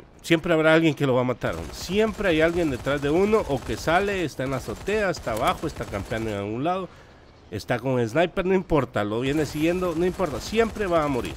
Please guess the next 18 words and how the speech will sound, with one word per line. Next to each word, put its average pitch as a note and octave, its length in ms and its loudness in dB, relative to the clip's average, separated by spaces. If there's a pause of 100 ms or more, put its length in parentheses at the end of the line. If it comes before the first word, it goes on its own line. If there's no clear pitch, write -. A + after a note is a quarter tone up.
(1040)
Y F3 40 0
aunque F3+ 220 2
este A#3+ 180 2
juego A3+ 180 8
tiene G3+ 240 8
bastantes D#3+ 500 2
variantes, B2+ 580 4
eh, A2 300 -2
tiene A2+ 560 4 (120)
los F#2 260 -4
loadouts, G#2 520 2
las F#2 200 -2
armas G#2 380 -2
diferentes, G#2+ 680 -2
mapas G#2+ 460 0
y, F#2+ 220 -6 (160)
y A2 80 -4
demás, G2+ 400 0